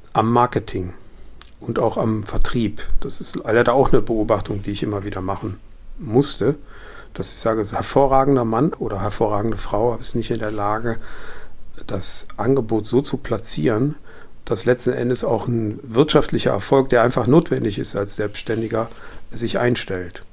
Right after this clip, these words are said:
Und das ist natürlich sehr traurig, gerade bei denjenigen, die, die sehr gute Arbeit leisten, aber halt auch nicht verstehen und es vielleicht auch nicht so gut beherrschen,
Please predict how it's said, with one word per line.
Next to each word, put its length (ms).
Und 180
das 140
ist 120
natürlich 560
sehr 200
traurig, 600
gerade 300
bei 160
denjenigen, 520
die, 260
die 100
sehr 160
gute 240
Arbeit 320
leisten, 460
aber 200
halt 140
auch 220
nicht 280
verstehen 760
und 260
es 80
vielleicht 260
auch 80
nicht 160
so 100
gut 220
beherrschen, 640